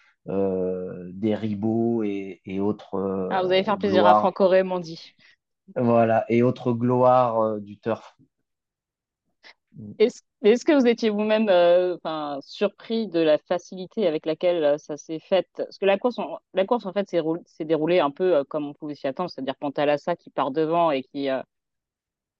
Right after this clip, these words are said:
Speaker 2: et qui court à la Pantalassa, mais on sait que déjà deux mille mètres, c'est dur, deux mille quatre cents mètres,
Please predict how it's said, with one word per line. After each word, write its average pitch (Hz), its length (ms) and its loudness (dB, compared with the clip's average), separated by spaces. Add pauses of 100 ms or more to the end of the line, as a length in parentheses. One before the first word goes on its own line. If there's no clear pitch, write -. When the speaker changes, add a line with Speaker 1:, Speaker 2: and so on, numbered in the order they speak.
(140)
Speaker 2:
et 240 100 0
qui 233 220 0
court 233 160 2
à 214 60 4
la 196 100 2
Pantalassa, 196 580 0
mais 196 80 -4
on 175 60 -6
sait 185 180 -6
que 160 60 -14
déjà 175 240 -2
deux 170 140 -6
mille 190 160 -6
mètres, 190 220 0
c'est 175 140 -4
dur, 185 240 -4
deux 165 120 -10
mille 160 120 -12
quatre - 240 -10
cents 156 140 -6
mètres, 170 240 -6